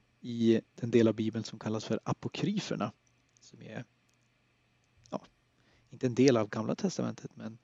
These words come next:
eh, fortsättning på Gamla testamentet, så beskrivs i början, eh, eh, ja, om Alexander av Makedonien, Filips son. Och det beskrivs som hans krig, och han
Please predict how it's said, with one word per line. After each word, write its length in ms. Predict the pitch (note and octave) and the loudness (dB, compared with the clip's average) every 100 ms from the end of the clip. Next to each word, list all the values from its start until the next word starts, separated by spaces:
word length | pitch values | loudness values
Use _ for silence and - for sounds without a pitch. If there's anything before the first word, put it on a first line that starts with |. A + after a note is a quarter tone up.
| _ _ _ _ _ _ - | _ _ _ _ _ _ -18
eh, 260 | - G#2 - - | -14 -14 -16 -20
fortsättning 640 | - E3 - C3 - - - | -4 -4 -2 -6 -6 -14 -16
på 100 | - | -10
Gamla 240 | A#2 A#2 | -8 -8
testamentet, 640 | - A#2+ - G#2+ A2+ - - _ _ | -10 -16 -16 -20 -20 -20 -20 _ _
så 140 | - | -12
beskrivs 440 | C3+ - C3+ B2+ - | -8 0 2 2 2
i 40 | |
början, 460 | A#2 A2+ A#2+ A2 A2+ - _ _ _ _ _ | 2 2 2 0 -4 -14 _ _ _ _ _
eh, 420 | - A2+ G#2+ G2+ F#2+ _ _ _ _ _ _ _ _ _ _ _ _ | -4 0 2 0 -2 _ _ _ _ _ _ _ _ _ _ _ _
eh, 720 | - A2+ G2+ G2 G#2 G#2+ G2+ - _ _ _ _ _ _ _ _ _ | -2 0 2 0 -2 -6 -6 -10 _ _ _ _ _ _ _ _ _
ja, 300 | F4+ A2+ G3 - | 4 4 4 2
om 180 | E3+ D#3+ | 0 4
Alexander 580 | D#3+ C#3+ - B2+ C3 A#2 | 4 4 4 2 4 4
av 140 | A2+ | 2
Makedonien, 680 | A#2 B2+ - A2 D#3+ G#2+ G#2 | 0 -6 -4 -4 -4 -6 -10
Filips 720 | - - B2+ A#2 - - - - _ | -16 -18 -14 -14 -14 -8 -8 -8 _
son. 420 | - - - - - _ _ _ _ _ | -8 -4 -4 -6 -10 _ _ _ _ _
Och 260 | - B2+ A2+ - | 4 4 4 -2
det 100 | C3+ | -14
beskrivs 380 | C3 - A#2+ | -14 -14 -16
som 120 | - A2+ | -16 -18
hans 200 | G2 - | -18 -20
krig, 560 | - C3 A3+ A3+ - _ _ _ - | 0 0 2 -2 -6 _ _ _ -8
och 80 | C3+ | 2
han 380 | G#2+ G#2+ G#2+ | 2 2 -2